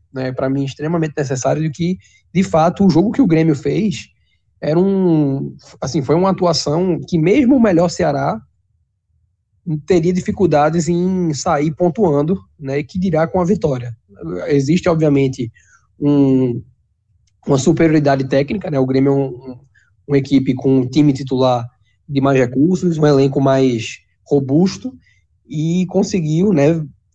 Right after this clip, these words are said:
hoje executar talvez a sua melhor atuação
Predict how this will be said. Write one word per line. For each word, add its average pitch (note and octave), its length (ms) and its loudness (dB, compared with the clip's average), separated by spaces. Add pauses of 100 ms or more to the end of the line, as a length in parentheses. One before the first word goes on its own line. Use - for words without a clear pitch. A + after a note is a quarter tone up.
(200)
hoje D3+ 280 2
executar D3 680 0
talvez E3 300 4
a D#3+ 40 2
sua F3 120 -2
melhor F#3+ 420 0
atuação E3+ 720 -2